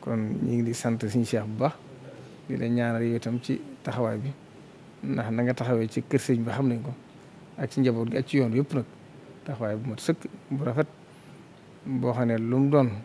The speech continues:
luy ittee yoon wi di ittee sëriñ bi kenn du la ci jiitu te lu ci bari yàlla teggil na la ko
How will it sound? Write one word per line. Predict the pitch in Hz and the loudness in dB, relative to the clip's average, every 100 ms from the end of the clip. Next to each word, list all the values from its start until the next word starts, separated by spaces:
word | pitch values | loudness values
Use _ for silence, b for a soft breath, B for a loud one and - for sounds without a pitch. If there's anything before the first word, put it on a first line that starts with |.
| - - - - - - | -12 -20 -20 -20 -18 -4
luy | 127 139 143 | 2 4 4
ittee | 156 147 | 6 8
yoon | 139 131 | 8 8
wi | 123 123 | 6 4
di | 139 | 2
ittee | 156 151 | 4 4
sëriñ | 135 139 117 | 6 6 4
bi | - - | 0 0
kenn | 170 156 | 2 2
du | |
la | 143 | 2
ci | 131 | 0
jiitu | 120 - - - - - - - - - | -2 -4 -14 -18 -20 -20 -20 -20 -20 -10
te | 123 - - | -6 -6 -4
lu | 139 | -2
ci | 131 | 2
bari | 127 147 | 6 8
yàlla | 151 139 | 10 10
teggil | 147 135 117 | 8 6 4
na | 113 | 2
la | |
ko | 131 | -4